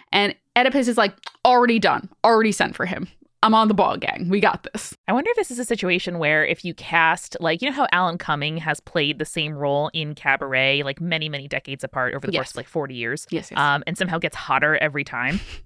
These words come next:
Speaker 2: I feel like this could be the same situation, uh, where I know he's supposed to be, you know, like, they style him very old and wizened and things like that.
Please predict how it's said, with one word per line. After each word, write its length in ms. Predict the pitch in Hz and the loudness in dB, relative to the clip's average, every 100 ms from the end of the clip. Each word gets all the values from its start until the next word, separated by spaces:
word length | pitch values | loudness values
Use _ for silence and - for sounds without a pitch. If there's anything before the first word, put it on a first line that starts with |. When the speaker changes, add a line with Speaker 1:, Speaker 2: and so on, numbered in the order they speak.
| - | -10
Speaker 2:
I 140 | - 160 | -2 -2
feel 220 | - 254 | 0 2
like 160 | 208 | 2
this 100 | 202 | 0
could 160 | - 226 | 0 -2
be 80 | 175 | 0
the 80 | 165 | -2
same 220 | - 151 | -2 -2
situation, 580 | 160 156 156 143 - - - - - | -2 -2 -2 -2 -6 -10 -14 -4 0
uh, 240 | 143 135 | 2 2
where 180 | 165 160 | 4 4
I 120 | 190 | 4
know 160 | 269 240 | 4 2
he's 160 | 185 | 2
supposed 260 | 202 185 160 | 2 0 0
to 60 | 160 | -2
be, 220 | 151 135 | -2 0
you 120 | 156 | 0
know, 140 | 135 | 2
like, 160 | 127 151 | 0 0
they 180 | 151 135 | 0 0
style 320 | - 160 143 | 0 2 2
him 100 | 139 | -2
very 180 | 123 127 | -2 2
old 320 | 240 196 156 | 4 4 2
and 100 | 135 | 0
wizened 320 | 190 185 151 | 0 0 0
and 140 | 131 135 | -8 -8
things 160 | 160 | -8
like 140 | 135 - | -8 -2
that. 220 | 127 - | 0 0